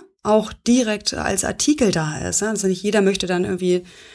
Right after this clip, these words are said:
ein einstündiges Interview hören oder sowas und, und ist als Anfänger oder als Einsteiger in die Materie einfach nicht gut abgeholt.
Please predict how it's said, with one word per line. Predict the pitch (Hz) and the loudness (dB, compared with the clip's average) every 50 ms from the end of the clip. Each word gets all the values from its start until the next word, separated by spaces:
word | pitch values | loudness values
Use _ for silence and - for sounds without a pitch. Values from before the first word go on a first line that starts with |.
| - - - _ | -20 -20 -12 _
ein | - - | -4 -2
einstündiges | - 190 190 190 - 190 185 180 175 185 175 - - | 0 2 2 2 2 0 0 0 0 -2 -2 -4 -4
Interview | - - 254 330 339 277 156 156 180 160 | 0 2 2 4 4 2 0 0 -4 -6
hören | 151 156 160 175 175 175 202 | -6 -6 -4 -4 -4 -4 -2
oder | 190 190 190 | -2 -2 -4
sowas | 190 202 226 226 226 | -2 -4 -4 -4 -4
und, | 233 220 208 - - _ _ _ _ - - _ _ _ | -4 -4 -4 -6 -12 _ _ _ _ -20 -20 _ _ _
und | - 226 214 | -8 -6 -6
ist | - - - - - | -6 -6 -2 -2 0
als | - - 247 240 - | 2 2 0 0 0
Anfänger | - 208 233 302 349 339 294 277 269 240 - | 0 2 4 4 2 4 2 2 2 2 0
oder | 202 202 | -2 -4
als | 196 - | -4 -4
Einsteiger | - - 220 254 254 - 247 226 | -2 -2 0 0 0 0 0 -2
in | 226 214 | -2 -2
die | 214 | -2
Materie | 208 202 202 - 214 208 202 208 - - | -2 -2 -4 -4 -6 -4 -4 -6 -4 0
einfach | 220 262 302 302 - 277 - | 2 2 2 2 0 -4 -2
nicht | 220 214 214 214 - - | -2 -2 -2 -4 -8 -8
gut | - 220 - - | -8 -8 -6 -6
abgeholt. | - 185 - - - 180 147 165 - - - - | -6 -8 -8 -10 -12 -10 -8 -8 -10 -10 -12 -16